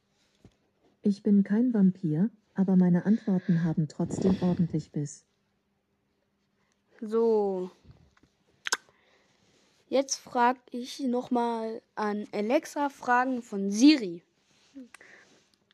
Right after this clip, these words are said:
Speaker 2: Wer hat dich gemacht?
Speaker 1: Ich wurde von Amazon erfunden.
Speaker 2: Okay. Wie sehe ich aus?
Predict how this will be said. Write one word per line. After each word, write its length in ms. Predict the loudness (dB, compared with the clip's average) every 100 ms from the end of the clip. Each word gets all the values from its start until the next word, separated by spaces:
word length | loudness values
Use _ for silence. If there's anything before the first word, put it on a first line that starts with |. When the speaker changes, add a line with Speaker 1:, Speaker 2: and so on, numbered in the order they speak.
| -20 -20 -20 -20 _ _ _
Speaker 2:
Wer 260 | 0 2 2
hat 140 | -2
dich 180 | -10 -10
gemacht? 560 | -8 -2 -2 -2 -10 -20 _ _ _ _ _ _ _ _ _ _ _ _ _ -4
Speaker 1:
Ich 220 | -4 0
wurde 240 | 0 0
von 240 | 0 0 2
Amazon 540 | 2 2 0 -2 -2
erfunden. 640 | -4 -2 -4 -2 -4 -4
Speaker 2:
Okay. 360 | -6 -10 -10 -12 -16 _ -20 _ _ _ _ -4
Wie 180 | 0
sehe 300 | 0 0 -2
ich 180 | -8 -8
aus? 360 | -6 -4 -6